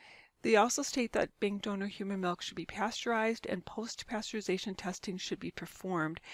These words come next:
which I'm sure all donor, donor milk banks do to make sure that, that the, um, bottles have no bacteria in them after pasteurization. <clears throat> In addition, they state that despite loss of bioactive factors with pasteurization, clinical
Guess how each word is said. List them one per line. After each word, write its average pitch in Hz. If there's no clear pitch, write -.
which -
I'm 226
sure -
all 180
donor, 180
donor 185
milk 160
banks -
do 185
to 170
make -
sure -
that, 151
that 175
the, 160
um, -
bottles 180
have 175
no 170
bacteria 165
in 160
them -
after -
pasteurization. -
<clears throat> -
In 202
addition, 240
they 233
state 214
that 190
despite 208
loss 196
of 202
bioactive 180
factors 208
with -
pasteurization, 180
clinical 233